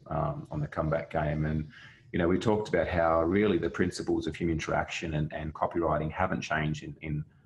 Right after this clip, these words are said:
over a hundred years. You know, uh, what has changed is obviously the medium and the way that we can connect with people has become easier than ever. Yet, you know, a lot of these entrepreneurs and, and newer entrepreneurs and business owners are so foc-, focused and fixated on, on the platform, the tactical aspect,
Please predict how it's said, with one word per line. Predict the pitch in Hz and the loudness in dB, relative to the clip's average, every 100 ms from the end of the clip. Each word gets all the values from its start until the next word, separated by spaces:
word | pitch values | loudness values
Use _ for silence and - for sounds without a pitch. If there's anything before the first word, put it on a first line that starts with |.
| _ | _
over | 101 80 | 0 2
a | |
hundred | 80 71 73 | 2 0 2
years. | 92 78 - - - - _ | 0 0 -6 -12 -20 -20 _
You | 85 | -2
know, | 73 85 101 - | 0 0 0 2
uh, | 82 80 78 | 2 4 2
what | 73 92 92 | 2 2 2
has | 87 90 | 2 0
changed | - 80 80 | -2 -2 0
is | 78 | 0
obviously | 76 80 - | 0 -2 -2
the | 76 | 0
medium | 85 98 78 | 4 4 2
and | 73 | 0
the | |
way | 73 73 | -2 -2
that | 76 | -2
we | - | -8
can | - 82 | -12 -18
connect | - 82 - | -6 -4 -4
with | - | -6
people | - 80 80 | -4 -4 -6
has | 73 | -8
become | 76 - 78 | -8 -6 -4
easier | 78 78 71 | -4 -6 -6
than | 80 | -2
ever. | 95 | 0
Yet, | 82 80 80 - - _ - - | 2 2 0 -6 -20 _ -12 -2
you | 85 | 2
know, | 82 - | 2 2
a | 87 | 2
lot | 92 | 2
of | 87 | 2
these | 85 82 | 2 0
entrepreneurs | - 82 - 82 87 85 82 | -2 -2 -2 0 2 0 0
and, | 80 80 | -4 -6
and | 78 78 76 92 | -6 -8 -8 0
newer | 104 98 80 80 | 4 4 2 -2
entrepreneurs | 90 98 82 82 | -4 -4 -2 -2
and | 80 | -2
business | 87 95 90 | -4 -2 -2
owners | 80 80 80 - - | -2 -4 -6 -8 -10
are | - | -8
so | - 95 | -2 -2
foc-, | - - 92 92 - | -2 -2 -2 -2 -6
focused | - 98 107 87 - | -6 -2 0 -2 -6
and | 80 | -8
fixated | 90 - 87 82 82 | -8 -4 -4 -2 0
on, | 80 80 80 - _ - | 0 -2 -6 -16 _ -2
on | 80 80 | 0 0
the | 78 | -4
platform, | - 98 - - 90 80 | -2 0 0 -4 -2 0
the | 78 | -2
tactical | - 92 - - - - | -4 -4 -4 -8 -2 -2
aspect, | - - - - - | -2 -6 -8 -10 -12